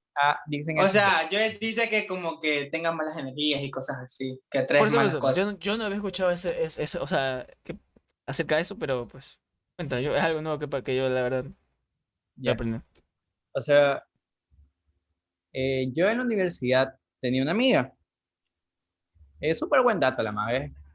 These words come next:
Speaker 1: Guapa, tiro medio, medio hombre en el sentido que tú puedes molestar con ella y, y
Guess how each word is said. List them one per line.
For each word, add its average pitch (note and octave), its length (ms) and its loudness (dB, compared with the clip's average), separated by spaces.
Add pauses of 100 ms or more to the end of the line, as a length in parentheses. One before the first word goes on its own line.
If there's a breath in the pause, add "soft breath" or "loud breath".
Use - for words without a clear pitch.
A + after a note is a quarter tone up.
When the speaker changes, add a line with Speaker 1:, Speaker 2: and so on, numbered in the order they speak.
(120)
Speaker 1:
Guapa, D3 840 6 (280)
tiro D3+ 300 2
medio, C3 600 2
medio B2 300 2
hombre D3+ 200 2
en C#3 80 -2
el B2 40 -6
sentido C3 300 -2
que A#2+ 80 -2
tú A2+ 140 -12
puedes C3 240 0
molestar C3 480 0
con C3+ 140 -6
ella E3+ 240 -2
y, A#2+ 260 -4
y A#2 160 -8